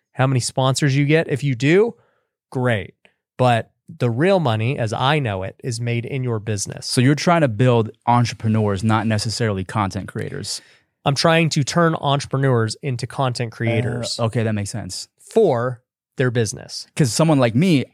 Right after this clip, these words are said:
Speaker 2: I don't care about ever having my own this, this, and that. I strictly just wanna make YouTube videos.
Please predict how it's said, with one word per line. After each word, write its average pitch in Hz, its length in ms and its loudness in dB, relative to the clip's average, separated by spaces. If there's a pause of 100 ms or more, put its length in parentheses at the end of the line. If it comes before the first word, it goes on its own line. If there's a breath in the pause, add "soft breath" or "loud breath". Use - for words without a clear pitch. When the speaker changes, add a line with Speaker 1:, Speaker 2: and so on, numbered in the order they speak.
Speaker 2:
I 156 140 2
don't 123 180 0
care 147 240 2
about 113 320 0
ever 120 260 0
having 110 440 0 (320 soft breath)
my 117 260 6
own 113 480 2
this, 110 280 0
this, 110 200 -2
and 101 140 0
that. 90 220 -2
I 117 160 2
strictly 120 420 -2
just 110 200 -4
wanna 107 160 0
make 95 180 -2
YouTube 98 320 -8
videos. - 480 -10